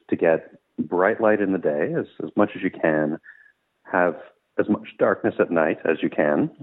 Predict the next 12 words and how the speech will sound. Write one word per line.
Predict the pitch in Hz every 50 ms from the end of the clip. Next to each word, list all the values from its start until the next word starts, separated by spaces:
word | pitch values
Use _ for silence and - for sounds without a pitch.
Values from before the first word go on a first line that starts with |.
| 117 - -
uh, | - 90 82 82 82 - - 87 85
but | 95 92
also | 98 104 - - 127 110 - -
keep | - 107 - 120
it | - -
regular. | 85 82 73 - - 67 65 62 - _ _ _ _ _ _ _ _ -
So | 95 82
our, | 78 92 98 98 98 95 92 -
our | 95 95 95
bodies | 95 - 98 95 98 101 101 98 95 92 90 87 85 78 - - - -
really | 87 85 82 82
crave | - - - - 85 82 82 80 78